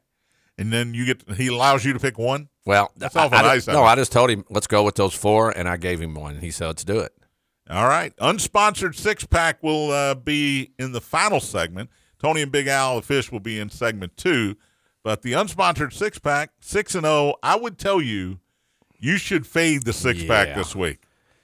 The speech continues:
Speaker 1: There are no more six and O's, okay? If I get one six and oh per season, I'm ecstatically happy.
Speaker 2: Anybody would be.
Speaker 1: I'm ecstatically happy. And I got it. I'm eight over five hundred for the season.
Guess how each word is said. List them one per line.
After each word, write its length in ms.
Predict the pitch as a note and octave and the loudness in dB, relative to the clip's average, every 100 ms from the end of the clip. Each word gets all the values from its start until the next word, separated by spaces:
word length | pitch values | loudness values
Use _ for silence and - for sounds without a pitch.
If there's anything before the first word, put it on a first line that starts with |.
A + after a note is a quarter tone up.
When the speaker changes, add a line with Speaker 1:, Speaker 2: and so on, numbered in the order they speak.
| _ _ _ _ F#2+ | _ _ _ _ -2
Speaker 1:
There 280 | C3 D#3+ | 4 6
are 220 | D#3+ F3+ F#3 | 8 8 8
no 140 | F3+ | 6
more 220 | E3+ E3+ | 6 4
six 320 | - F3 D#3+ | 4 0 0
and 120 | D3+ C#3+ | 0 2
O's, 460 | G#2+ C#2 - - _ _ _ | 2 0 -10 -20 _ _ _
okay? 380 | - A2 A2+ A#2+ _ _ _ _ _ | -6 0 0 -2 _ _ _ _ _
If 260 | D3 E3+ E3+ | 0 0 2
I 160 | F#3+ E3 | 2 2
get 420 | C3 E3+ G#3 A3 | 0 0 0 0
one 460 | C3+ D3 F3 G#3 G#3 | 0 4 4 2 -4
six 420 | - F#3+ - F#3 | -4 -4 -4 -4
and 100 | D#3+ | 0
oh 260 | D3+ D#3 | 2 2
per 400 | D3 - D3+ D#3+ | 0 -4 0 2
season, 720 | F3+ - D4+ D4 C3+ G2+ G#2 A2 _ _ _ _ _ _ _ | 0 -4 -6 -4 -4 -6 -8 -16 _ _ _ _ _ _ _
I'm 160 | G2 A2+ | -4 -4
ecstatically 640 | A2+ - B2 A#2+ B2 A#2+ F#2+ | -4 -2 0 0 0 -4 -4
happy. 280 | F2+ - _ _ _ _ _ C#3 | -6 -10 _ _ _ _ _ -6
Speaker 2:
Anybody 480 | E3+ E3+ A2+ F#2+ | -2 4 4 4
would 220 | F2 E2+ D#2 | 0 -4 -6
be. 160 | C#2+ | -8
Speaker 1:
I'm 160 | F2 G#2+ | -6 -6
ecstatically 640 | A2+ - A2 A2+ G#2 G#2+ | -6 -2 2 2 0 -4
happy. 240 | F#2 C2 _ _ - | -4 -8 _ _ -14
And 140 | F2+ | -6
I 60 | F#2 | -4
got 280 | F#2 B2+ D#3 | 2 4 6
it. 160 | E3 - | 4 0
I'm 160 | G2+ G2+ | -4 0
eight 160 | C3+ | 4
over 200 | C#3+ D3 | 4 4
five 280 | C#3 D3 C#3+ | 2 4 4
hundred 340 | C#3 C#3 C#3+ - | 2 0 -2 -4
for 120 | C3 | -6
the 100 | A#2 | -6
season. 580 | - D3+ D#3 E3+ E3+ | -4 -2 0 -2 -4